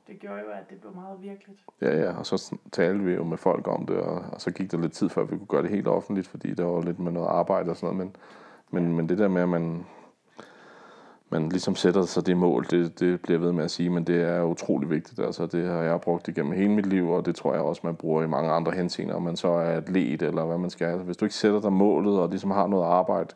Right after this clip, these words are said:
Speaker 2: konkret imod, så er det svært at opnå.
Speaker 1: Ja,
Speaker 2: Så man skal
Speaker 1: fortæller
Speaker 2: gøre
Speaker 1: det
Speaker 2: det konkret. Gør det nu så konkret som muligt.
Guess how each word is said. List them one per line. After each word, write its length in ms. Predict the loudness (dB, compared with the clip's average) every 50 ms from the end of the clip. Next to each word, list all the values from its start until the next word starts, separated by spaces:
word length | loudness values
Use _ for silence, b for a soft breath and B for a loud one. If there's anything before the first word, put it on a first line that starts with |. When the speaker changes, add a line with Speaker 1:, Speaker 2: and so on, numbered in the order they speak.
| _ _
Speaker 2:
konkret 560 | 0 0 0 0 2 2 2 2 2 2 0 0
imod, 320 | 2 4 4 4 4 2 -2 -10 _ b b b b b b b b b b b b b b b b b b _ _ _ _ _ _
så 140 | 0 0 2
er 20 |
det 100 | 2 2
svært 220 | 2 2 2 4
at 60 | 2 0
opnå. 300 | 0 -2 -6 -10 -14 -14 -14
Speaker 1:
Ja, 120 | -12 -12 -12 -12
Speaker 2:
Så 140 | -8 -4 -2
man 80 | -2 -2
skal 120 | -2 -4
Speaker 1:
fortæller 40 | 2
Speaker 2:
gøre 100 | 4 4 4
Speaker 1:
det 0 |
Speaker 2:
det 80 | 4 2
konkret. 500 | 0 0 0 2 2 0 0 0 -4 -10 -18 -10 _
Gør 140 | 2 2 2
det 100 | 4 2
nu 260 | 2 2 2 0 -2 -4 -10
så 220 | -14 -4 -4 -2
konkret 420 | 0 0 -2 0 2 2 2 2 0
som 120 | 0 0
muligt. 440 | 2 2 2 2 0 0 -2 -6